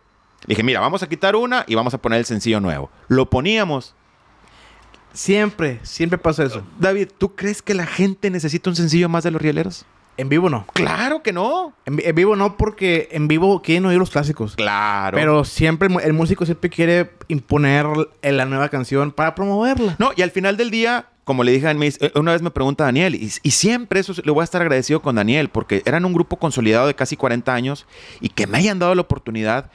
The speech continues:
Speaker 1: de llegar a, a, a, a hacer, que según yo eran mejoras, y co-, y co-, eh, contemplar mi, mi, mi opinión.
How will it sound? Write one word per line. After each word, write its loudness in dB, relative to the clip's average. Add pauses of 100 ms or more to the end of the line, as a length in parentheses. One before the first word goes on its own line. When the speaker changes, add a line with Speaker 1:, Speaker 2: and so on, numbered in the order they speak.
(360)
Speaker 1:
de 2
llegar -2
a, -2
a, -6
a, -4 (280)
a -10 (100)
hacer, -4 (100)
que -8
según 0
yo 4
eran 0
mejoras, -2 (320)
y 0
co-, -4
y -2
co-, -2
eh, 0 (600)
contemplar 0
mi, -6
mi, -6
mi -2
opinión. 0